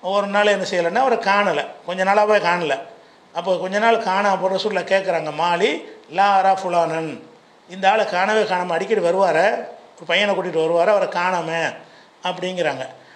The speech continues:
அப்ப ம-, மக்கள் என்ன செய்றாங்கன்னு கேட்டா, "அல்லாஹ்வுடைய தூதரே, "நீங்க அந்த பையனை பார்ப்பீங்கல்ல, அந்த பையன் இறந்து போயிட்டான்." எந்த பையனை அந்த தகப்பனார் கூட்டிட்டு வருவாரோ, அவன் இறந்து போயிட்டான் அந்த பையன்" அப்படின்ன உடனே ரசூல் ஸல்லல்லாஹு அலைஹி வஸல்லம் என்ன செய்றாங்கன்னு கேட்டா,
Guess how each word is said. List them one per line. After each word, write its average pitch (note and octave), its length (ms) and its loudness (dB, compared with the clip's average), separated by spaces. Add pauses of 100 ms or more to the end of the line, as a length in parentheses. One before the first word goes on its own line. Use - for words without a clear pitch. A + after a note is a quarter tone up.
(160)
அப்ப F#3 280 0
ம-, F3 240 0
மக்கள் E3 260 -2
என்ன F#3 160 -2
செய்றாங்கன்னு D#3 380 0
கேட்டா, C#3+ 280 -2
"அல்லாஹ்வுடைய D#3 380 2
தூதரே, E3 460 -2 (460)
"நீங்க F3 340 -2
அந்த E3 160 -2
பையனை F3 280 0
பார்ப்பீங்கல்ல, F3+ 680 0 (240)
அந்த D3+ 180 -10
பையன் F3 260 -4
இறந்து D#3+ 280 -4
போயிட்டான்." C3+ 500 -6 (580)
எந்த F3 260 -2
பையனை F3 300 2
அந்த D#3 140 -4
தகப்பனார் E3 600 -4
கூட்டிட்டு D#3+ 180 -10
வருவாரோ, D3+ 560 0 (340)
அவன் A3+ 220 -2
இறந்து G3+ 400 2
போயிட்டான் F3 140 -2
அந்த D#3 160 -4
பையன்" C#3+ 520 -4 (520)
அப்படின்ன E3 340 -8
உடனே F3+ 340 -2
ரசூல் - 20 -2
ஸல்லல்லாஹு F#3 180 -6
அலைஹி - 20 -4
வஸல்லம் D3+ 340 -6
என்ன C3+ 260 -6
செய்றாங்கன்னு C3 120 -12
கேட்டா, C3 420 -2